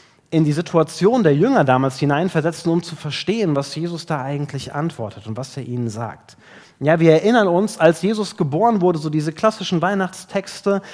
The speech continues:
und als er dann erwachsen wird, dann fängt er an zu erzählen vom Reich Gottes und sagt, „Mit mir ist das Reich Gottes angebrochen, das Königreich.“ Und die Jünger schließen sich Jesus an und sagen, „Ey,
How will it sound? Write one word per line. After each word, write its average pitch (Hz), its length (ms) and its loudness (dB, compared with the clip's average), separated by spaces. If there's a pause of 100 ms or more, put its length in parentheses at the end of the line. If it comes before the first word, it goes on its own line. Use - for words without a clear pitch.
(100)
und 156 100 -2
als 160 220 2
er 170 80 2
dann 151 120 2
erwachsen 156 560 0
wird, 208 380 -2 (180)
dann - 120 -2
fängt 214 240 0
er 180 80 2
an 208 120 0
zu 220 140 -4
erzählen 202 640 0
vom 170 180 0
Reich 151 320 0
Gottes 214 360 -2
und 170 100 2
sagt, 165 260 -2
„Mit 143 160 -2
mir 208 140 2
ist 226 100 -6
das - 200 -8
Reich 151 180 -2
Gottes 190 320 -6
angebrochen, 185 800 -2 (240)
das - 220 -6
Königreich.“ 202 1000 0 (380)
Und 180 180 6
die 160 80 -2
Jünger 226 300 2
schließen 240 440 -2
sich 160 200 -4
Jesus 190 340 -2
an 226 160 -4
und 185 100 4
sagen, 170 280 -2
„Ey, 151 280 -2